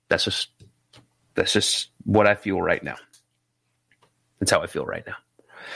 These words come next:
Zach says, "As much as I hate to pick L S U to win anything, I'd love to see Bianco versus Bianco under the assumption that the matchup doesn't require State to get eliminated."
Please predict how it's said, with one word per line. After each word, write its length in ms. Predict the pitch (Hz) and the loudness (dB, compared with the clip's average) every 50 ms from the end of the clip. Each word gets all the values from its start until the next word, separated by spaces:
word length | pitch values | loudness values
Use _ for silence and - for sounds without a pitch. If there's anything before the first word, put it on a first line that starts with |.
| - - - - - - - - | -12 -10 -10 -10 -12 -12 -4 4
Zach 180 | - 143 139 - | 4 4 4 6
says, 220 | - 156 127 113 | 4 2 4 2
"As 100 | 117 107 | 2 4
much 220 | 135 151 160 156 | 6 6 6 6
as 80 | 139 123 | 6 4
I 80 | 143 120 | 4 6
hate 160 | 135 135 - | 6 2 0
to 80 | 123 | 0
pick 320 | 101 - - 147 139 - 135 | -4 0 2 2 2 4 2
L 120 | 127 127 | 2 2
S 100 | 120 - | 2 2
U 80 | 139 131 | 2 2
to 40 | 113 | 4
win 140 | 117 113 | 4 6
anything, 320 | 117 131 143 131 131 117 113 | 6 6 6 4 4 2 2
I'd 140 | 107 104 117 | 2 4 4
love 140 | 127 120 | 2 2
to 60 | 120 107 | 0 -4
see 140 | - 127 | -2 -2
Bianco 440 | 117 98 110 110 120 123 120 - 123 | 0 2 2 2 2 2 2 2 2
versus 300 | 107 120 120 113 120 110 | 4 4 2 2 0 -6
Bianco 640 | 98 110 107 107 117 131 139 - - - 80 87 95 | -4 -2 2 2 4 4 2 0 -2 -6 -4 -2 -2
under 160 | 107 104 101 | -2 -2 0
the 140 | 98 101 98 | 0 0 0
assumption 400 | - - 113 107 101 - 110 98 | 2 2 0 0 0 0 0 0
that 100 | 95 - | 0 0
the 80 | 101 | 2
matchup 340 | 98 101 101 101 - 113 - | 2 2 2 2 0 -4 -2
doesn't 240 | - 101 98 110 - | -2 -2 -2 -2 -6
require 340 | 87 98 - 107 101 95 87 | -6 -2 2 4 4 4 2
State 240 | - - 104 92 | 0 -2 -2 -2
to 60 | - 90 | -2 -2
get 120 | 101 85 | 0 2
eliminated." 560 | 87 104 120 117 113 104 104 101 101 101 95 | 4 6 6 6 6 6 4 4 2 0 -2